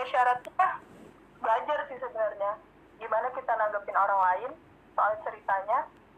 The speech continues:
kita tanggepin. Terus kita simpulin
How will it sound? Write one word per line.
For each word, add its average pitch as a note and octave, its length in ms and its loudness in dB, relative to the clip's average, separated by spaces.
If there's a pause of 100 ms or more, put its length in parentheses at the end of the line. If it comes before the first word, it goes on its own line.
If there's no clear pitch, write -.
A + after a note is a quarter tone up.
kita A#3+ 200 -4
tanggepin. G#4 600 -4 (920)
Terus B3 260 -8 (420)
kita - 240 -10
simpulin C#4 480 -6